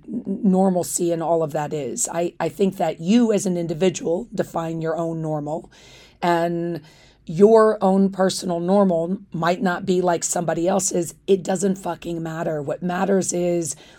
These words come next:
you do you, right? Everybody else is taken. And that's kind of how I've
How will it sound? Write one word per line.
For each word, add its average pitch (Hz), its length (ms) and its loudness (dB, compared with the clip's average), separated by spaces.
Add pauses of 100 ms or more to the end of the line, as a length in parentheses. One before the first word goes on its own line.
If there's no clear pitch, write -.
(800)
you 214 220 2
do 254 160 4
you, 185 400 4 (160)
right? 175 400 0
Everybody 180 460 2
else 165 180 -2
is - 140 -6
taken. 160 440 -8 (320)
And 196 140 4
that's 247 160 4
kind 202 220 2
of 185 100 -2
how 175 340 -2
I've 175 300 -4